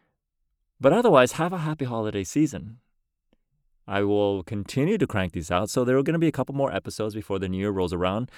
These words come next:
Just a handful of episodes left before twenty twenty is behind us.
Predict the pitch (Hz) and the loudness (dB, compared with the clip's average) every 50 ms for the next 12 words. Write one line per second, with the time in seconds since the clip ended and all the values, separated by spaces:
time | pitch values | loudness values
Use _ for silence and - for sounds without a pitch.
0 | - - - - - - 101 87 101 113 131 127 143 143 139 131 135 - - - | -20 -20 -20 -16 -10 -8 -6 0 2 2 2 2 4 4 4 4 2 0 -2 0
1 | 120 123 - 139 - - 120 117 104 - 131 165 180 139 123 - - - - - | 0 0 0 0 0 4 4 2 2 2 0 0 0 0 -2 -4 -6 -18 -20 -20
2 | _ _ _ _ _ _ _ _ _ _ _ _ _ _ _ _ _ - 95 87 | _ _ _ _ _ _ _ _ _ _ _ _ _ _ _ _ _ -10 -8 -4
3 | 80 101 95 - 101 98 92 85 - 107 113 123 131 131 - - 127 117 104 95 | -4 -4 -4 0 0 0 0 -2 -4 -8 -8 -8 -8 -10 -10 -10 -8 -8 -6 -6
4 | 87 80 92 90 80 80 - 85 82 90 95 101 101 90 80 76 - - - - | -8 -8 -8 -10 -10 -8 -8 -8 -8 -6 -6 -6 -6 -8 -10 -12 -16 -18 -18 -18
5 | - - | -20 -20